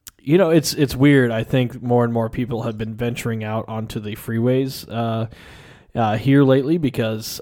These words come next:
I, <laughs> you know, <laughs> driving, driving a big truck like I normally do, I, I pretty much just assume that everybody else on the road just sucks at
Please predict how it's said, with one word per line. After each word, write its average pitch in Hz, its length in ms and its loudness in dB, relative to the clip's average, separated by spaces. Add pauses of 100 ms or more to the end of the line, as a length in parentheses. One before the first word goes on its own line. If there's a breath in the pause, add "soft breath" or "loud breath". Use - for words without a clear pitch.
(100)
I, 107 840 -6
<laughs> - 40 -12
you 139 320 -2
know, - 420 0
<laughs> - 140 -16
driving, 131 580 4
driving 131 300 2
a 117 40 0
big 120 200 -2
truck 127 240 2
like 127 140 0
I - 20 2
normally 117 320 2
do, 123 240 6
I, 104 260 -4
I - 20 -6
pretty 123 220 -2
much 113 200 -6
just 123 180 -6
assume 165 380 2
that 131 200 -2
everybody 117 480 -2
else 110 240 -6
on 117 60 -6
the 107 80 -8
road 110 320 -4
just - 280 -10
sucks 120 380 -2
at 113 200 -8